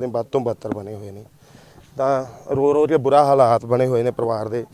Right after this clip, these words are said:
ਜਿੱਥੇ ਸੁਪਨਿਆਂ ਦਾ ਮਹਿਲ ਢਹਿ ਢੇਰੀ ਹੋਇਆ ਹੈ, ਉੱਥੇ ਜਿਹੜੇ ਪਰਿਵਾਰ ਦਾ ਵਾਰਿਸ ਸੀ, ਉਹ ਇਸ ਦੁਨੀਆ 'ਤੇ ਨਹੀਂ ਰਿਹਾ।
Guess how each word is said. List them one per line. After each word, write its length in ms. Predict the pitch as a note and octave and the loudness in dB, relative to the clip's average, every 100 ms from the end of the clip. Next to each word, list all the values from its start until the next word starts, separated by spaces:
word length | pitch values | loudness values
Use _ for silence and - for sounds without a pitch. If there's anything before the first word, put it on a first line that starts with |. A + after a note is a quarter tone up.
| _ _ _ _ _ _ _ - - _ - | _ _ _ _ _ _ _ -20 -20 _ -14
ਜਿੱਥੇ 260 | A#2+ D3 C#3 | -10 -4 -4
ਸੁਪਨਿਆਂ 360 | G#2+ C3+ C#3+ | -4 -2 2
ਦਾ 100 | D3+ | 4
ਮਹਿਲ 280 | C#3 C3+ D#3 | 4 4 4
ਢਹਿ 240 | D#3+ C#3 | 2 0
ਢੇਰੀ 240 | A#2+ C#3 C#3 | 2 -2 0
ਹੋਇਆ 220 | C3 B2+ | 0 2
ਹੈ, 180 | C#3 D3 _ _ - | 2 0 _ _ -8
ਉੱਥੇ 340 | D3 C#3+ D3+ D3 | -6 -4 -2 -2
ਜਿਹੜੇ 320 | C3+ C3+ C3 _ _ _ _ _ - - | 0 -2 -4 _ _ _ _ _ -14 -4
ਪਰਿਵਾਰ 340 | C3+ C3+ C3 | 0 2 2
ਦਾ 300 | C#3 C3 - _ _ _ - | 2 2 0 _ _ _ -8
ਵਾਰਿਸ 380 | B2 C3+ D#3 - | 0 2 0 -4
ਸੀ, 140 | D3+ | -4
ਉਹ 360 | D3+ - C#3+ D#3+ | -4 -4 0 0
ਇਸ 120 | A2 | 0
ਦੁਨੀਆ 300 | A#2 B2 B2+ | -4 -4 -2
'ਤੇ 120 | B2 | -4
ਨਹੀਂ 180 | A#2 A2 | -6 -8
ਰਿਹਾ। 220 | G#2 G2+ | -10 -12